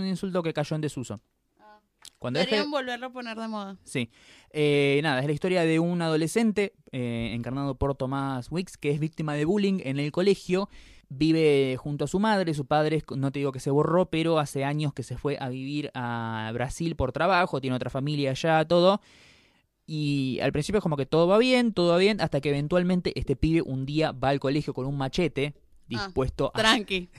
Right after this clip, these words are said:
Speaker 1: <laughs> dispuesto a hacer mierda a uno de sus compañeros, que es el que lo bulinea. Y ahí es donde el padre decide volver de Brasil porque dice, "Che, me parece que se está yendo todo al carajo",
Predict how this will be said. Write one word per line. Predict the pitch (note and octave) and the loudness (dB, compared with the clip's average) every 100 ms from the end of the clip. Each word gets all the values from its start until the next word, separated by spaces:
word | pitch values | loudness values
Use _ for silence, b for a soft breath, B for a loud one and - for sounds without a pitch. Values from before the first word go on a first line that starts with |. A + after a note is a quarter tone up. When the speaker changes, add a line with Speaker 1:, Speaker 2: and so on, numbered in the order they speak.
| - | -14
Speaker 1:
<laughs> | G#3+ F#3 C3+ | -12 -8 -6
dispuesto | B2 D3 D3 | -2 0 0
a | |
hacer | D#3+ C#3+ | -2 -2
mierda | D3 D#3 D3+ D3+ | 0 2 2 2
a | - C3+ C#3 | 2 2 4
uno | C#3+ D3 | 2 2
de | C#3 | 2
sus | C3+ | 0
compañeros, | C3 B2 C3 D#3 D3+ | 0 -2 0 0 0
que | C#3 | 0
es | - | -6
el | A#2+ | -4
que | A#2+ | -4
lo | A#2+ | -2
bulinea. | B2+ C#3+ E3 G#3 F#3 B B B B | -2 -2 0 0 -2 B B B B
Y | C#3 C3+ | 0 2
ahí | E3+ F#3+ | 4 4
es | D#3+ | 2
donde | D#3+ E3 | 2 -2
el | D#3+ | 0
padre | F#3+ F#3 F#3 F#3+ | 0 2 2 0
decide | A#2 A#2 C3 A#2 | -2 -6 -4 -4
volver | G2 G#2 G#2+ D3+ F#3 | -2 -2 2 2 4
de | F3+ | 4
Brasil | E3 E3 E3+ | 2 2 0
porque | D#3+ A2 | -2 -4
dice, | A2+ A2 | -4 -2
"Che, | D#3 C3 | 2 2
me | G#2 G2 | 2 -4
parece | G#2 A2 | -8 -8
que | A2 | -8
se | A2+ | -6
está | A2+ | -6
yendo | B2 A#2+ | -4 -2
todo | B2+ | 0
al | B2+ | 0
carajo", | D3+ D3 D#3 | 2 2 0